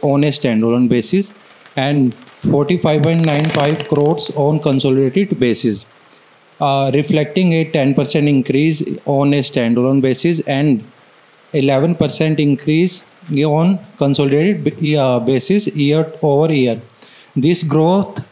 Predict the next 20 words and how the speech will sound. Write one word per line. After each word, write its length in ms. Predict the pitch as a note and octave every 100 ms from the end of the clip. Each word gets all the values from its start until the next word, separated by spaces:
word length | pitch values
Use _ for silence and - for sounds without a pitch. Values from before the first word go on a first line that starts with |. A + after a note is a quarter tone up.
| -
is 260 | D3+ D#3
largely 560 | C#3 A#2+ B2+ C#3 D#3+ F3+
driven 400 | C3+ C3 C#3 D3
by 240 | B2+ B2
our 220 | C#3 C#3+ C3+
expanding 600 | A#2+ - A#2+ A#2 D#3+ F#3+ - - -
footprint 680 | D3+ D3 C#3 D#3 F3 G3 G#3
in 320 | D#3+ D#3+ E3
and 380 | D#3+ C#3+ D3+ D3
renewable 520 | A#2+ B2+ C3+ D3+ E3
energy 400 | E3+ C3+ C3 B2
sector, 440 | C#3+ C3 - D#3 F#3+ - - -
including 600 | C#3 C3+ D#3 D3+ E3+ E3+
electrical 580 | C#3+ B2+ - C3+ D3 D#3+
vehicles 560 | C3 A2 - C#3+ F#3+ -
and 440 | D3+ C#3+ D#3 D#3 - _ - _ _
other 220 | C#3 D#3
renewable 500 | E3 D3 C#3 C#3 F#3
energy 400 | D#3 C#3+ C3+ C#3
sectors. 580 | D#3+ C3 - A#2 G#2 -